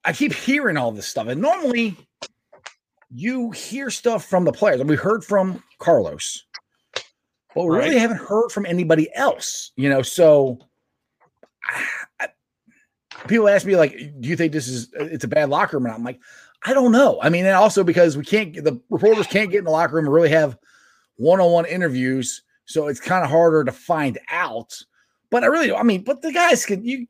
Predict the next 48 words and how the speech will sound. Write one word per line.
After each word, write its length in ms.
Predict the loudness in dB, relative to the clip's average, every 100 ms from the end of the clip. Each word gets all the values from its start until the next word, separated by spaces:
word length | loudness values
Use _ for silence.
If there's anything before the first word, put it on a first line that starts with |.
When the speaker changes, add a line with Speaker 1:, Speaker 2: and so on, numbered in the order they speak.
| _
Speaker 1:
you 160 | -4 -4
can 120 | -8
tweet 320 | -2 0 0
stuff 340 | -2 -2 0
out, 160 | 2 4 2
you 80 |
can 40 | 0
Facebook 440 | 0 2 2 0
message, 280 | 0 -2 -4
you 160 | -6 -8
can 120 | -2 -4
Instagram, 340 | -2 -4 -4
you 60 | -4
can 80 | -4
do 120 | 0
whatever. 420 | 4 4 4 2
You, 260 | 2 0 0
it's 240 | -4 -4 -4
easy. 560 | -2 2 2 0 -4 -12 _ _
If 120 | -2 2
you're 180 | 2 0 _ _
ticked 280 | 2 2 4
off 400 | 4 4 0 -16 _ _ -4
and 80 | 2
you 80 | 4
don't 160 | 6
like 260 | 6 4 4
where 80 | 2
you're 200 | 4 2
at, 260 | 0 -8 -16 _ _
it's 100 | -16
pretty 260 | -4 0 4
easy 280 | 4 4 0
to 60 |
get 180 | 0 -2
your 80 | 0
voice 260 | 2 2 -2
out 200 | -8 -10
there. 180 | -20 -20 _ _ -6
So, 240 | -4 -2 -2
and 260 | -2 -4 -6
I 120 | 2
haven't 200 | 4 4
heard 160 | 2 2
anybody 380 | 2 4 2 4
other 180 | 0 0
than 140 | 4
Dunlap. 440 | 4 2 -4 -8